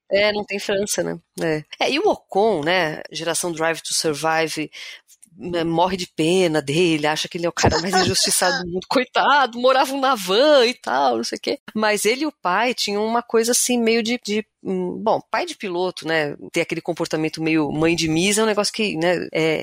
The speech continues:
é comum na, na Fórmula um, a gente sabe disso, né?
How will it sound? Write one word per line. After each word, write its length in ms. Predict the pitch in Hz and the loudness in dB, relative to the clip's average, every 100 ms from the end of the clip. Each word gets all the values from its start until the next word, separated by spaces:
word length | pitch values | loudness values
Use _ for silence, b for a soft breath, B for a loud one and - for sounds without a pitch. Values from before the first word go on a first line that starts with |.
| - | -6
é 60 | - | -2
comum 320 | 196 170 175 | 0 2 2
na, 240 | 180 165 | 2 0
na 100 | 165 | 0
Fórmula 460 | 165 185 185 185 175 | -2 0 2 2 4
um, 120 | 156 | 2
a 40 | |
gente 200 | 151 160 | 0 -2
sabe 260 | - 170 175 | -2 -4 -4
disso, 420 | 180 175 143 - | -2 -2 0 0
né? 160 | 151 | 0